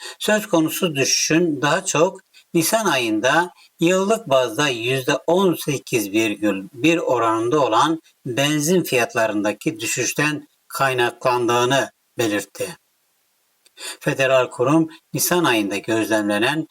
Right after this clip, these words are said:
fiyat düşüşünün başlıca nedeni karbon fiyatlandırılmasının kaldırılmasıdır dedi. Ancak Quebec'te enflasyon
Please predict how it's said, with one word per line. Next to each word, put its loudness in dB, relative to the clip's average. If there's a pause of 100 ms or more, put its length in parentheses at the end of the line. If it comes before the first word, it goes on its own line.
(160)
fiyat 0
düşüşünün 0 (420)
başlıca 2
nedeni 2 (220)
karbon 2
fiyatlandırılmasının 0 (120)
kaldırılmasıdır 0
dedi. -6 (1500)
Ancak -2
Quebec'te -2
enflasyon 0